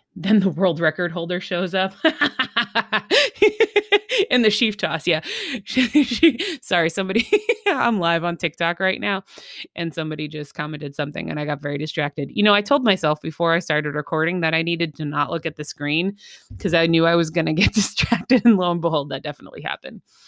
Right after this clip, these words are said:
Oh my goodness. So the caber that they had us use, it was, like, a seventeen foot, is that right? Yeah, like, a seventeen foot, sixty-nine pound caber. It was a beast. Like, it was definitely an elite women's caber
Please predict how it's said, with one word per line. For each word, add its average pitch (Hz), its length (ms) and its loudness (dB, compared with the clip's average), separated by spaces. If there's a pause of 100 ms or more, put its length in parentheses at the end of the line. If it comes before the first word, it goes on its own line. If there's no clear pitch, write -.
(360)
Oh 180 280 0
my 151 140 -12
goodness. - 360 -10
So 180 380 4 (360)
the 233 80 -6
caber 285 520 -4
that 175 180 -8
they 175 160 -2
had 165 200 -6
us - 180 -12
use, 165 360 -8
it 214 160 -4
was, 294 240 0
like, 339 300 -4
a 311 100 -2
seventeen 208 1160 -4
foot, 170 500 -4 (1040)
is 185 100 -8
that 196 160 2
right? 208 340 2
Yeah, 170 240 0
like, 180 140 -6
a 190 80 0
seventeen 220 580 -4
foot, 185 380 -2
sixty-nine 196 800 -2
pound 156 340 -4
caber. 147 460 -6 (480)
It 381 40 -8
was 440 180 6
a 320 80 4
beast. 208 520 2
Like, 202 160 -2
it - 80 -2
was 277 140 2
definitely 190 640 0
an 180 100 -6
elite 170 400 -4
women's 160 440 -6
caber 143 480 -6